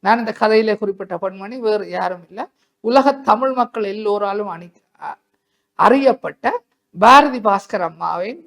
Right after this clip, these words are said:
வாழ்வில் நடந்த சம்பவத்தை தான் ஒரு கதையாக நான் உங்களிடம் கூறியிருக்கின்றேன்.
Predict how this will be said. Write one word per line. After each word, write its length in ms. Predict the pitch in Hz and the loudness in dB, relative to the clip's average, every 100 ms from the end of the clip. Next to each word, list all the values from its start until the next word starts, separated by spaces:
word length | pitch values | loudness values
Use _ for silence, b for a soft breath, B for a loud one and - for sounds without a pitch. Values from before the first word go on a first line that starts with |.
| _ | _
வாழ்வில் 400 | 170 190 196 180 | 0 0 0 -8
நடந்த 480 | 160 165 170 220 349 _ | -10 -12 -12 -12 -14 _
சம்பவத்தை 600 | - 165 160 151 - - | -12 -10 -8 -10 -12 -16
தான் 220 | - 381 _ _ | -12 -12 _ _
ஒரு 180 | - 208 208 | -4 -4 -2
கதையாக 520 | 190 196 214 151 202 | -2 -2 -2 -6 -12
நான் 240 | 190 151 | -14 -16
உங்களிடம் 440 | 151 151 131 202 - _ _ _ _ _ - | -18 -20 -18 -18 -18 _ _ _ _ _ -8
கூறியிருக்கின்றேன். 840 | 226 185 147 139 - 147 170 - | -2 -2 -2 -10 -14 -16 -16 -16